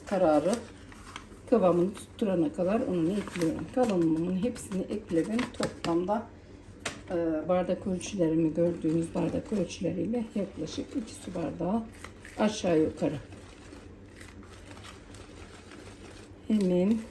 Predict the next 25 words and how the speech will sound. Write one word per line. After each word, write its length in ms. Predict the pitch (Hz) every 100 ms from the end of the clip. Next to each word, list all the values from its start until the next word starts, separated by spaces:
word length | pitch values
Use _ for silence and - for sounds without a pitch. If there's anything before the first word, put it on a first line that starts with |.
| - -
karışan 500 | 247 220 185 - 170 160 -
iç 140 | - -
harcımın 480 | 196 185 180 170 165
içerisine 840 | 220 - 226 196 170 - 190 220 - 190
arkadaşlar 680 | 185 - 196 180 - 196 202 185
gördüğünüz 640 | 175 180 170 170 156 165
gibi 340 | 185 233 220 - - - - - - - - - -
burada 360 | 175 170 170 165
daha 200 | 180 165
malzemelerim 880 | 160 170 175 185 175 165 160 160 165
var. 260 | 202 226 - - - - - - - - - - - - -
Karıştırdım. 720 | 214 214 - - 202 226 220 - -
Şurada 540 | - 247 190 185 185
dört 300 | 202 220 -
tane 340 | 170 170 185 -
olgun 400 | 190 175 165 160 196
elmamı 400 | 196 170 160 170
kabuklarını 520 | - 185 - 165 160
soymadan 680 | 151 - 196 165 160 185 214 - - - - -
küçük 300 | - - -
küçük 280 | - - -
böyle 220 | 202 165
küp 300 | 165 247 -
küp 240 | 240 - 190
doğradım. 520 | 175 170 165 196